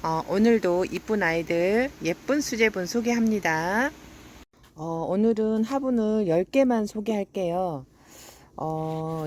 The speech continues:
여기 지금 보이는 아이는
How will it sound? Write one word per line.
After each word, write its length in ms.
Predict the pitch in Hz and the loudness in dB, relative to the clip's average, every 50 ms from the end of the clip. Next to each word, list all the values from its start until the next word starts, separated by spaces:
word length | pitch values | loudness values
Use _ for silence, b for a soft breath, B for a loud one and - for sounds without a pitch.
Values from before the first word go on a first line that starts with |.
| 151 | -2
여기 340 | 160 180 185 185 180 185 185 | -2 -2 -2 -2 -2 -2 -2
지금 640 | 170 180 165 165 165 165 165 165 165 165 165 165 165 165 160 165 | -4 -4 -4 -2 -2 0 0 -2 -2 -2 -4 -4 -4 -4 -4 -4
보이는 380 | - 185 180 185 180 180 170 156 | -4 -4 -2 -2 -2 -4 -4 -4
아이는 600 | 151 151 151 160 180 220 247 254 220 165 135 | -2 -2 -2 -2 -2 0 0 0 0 -2 -6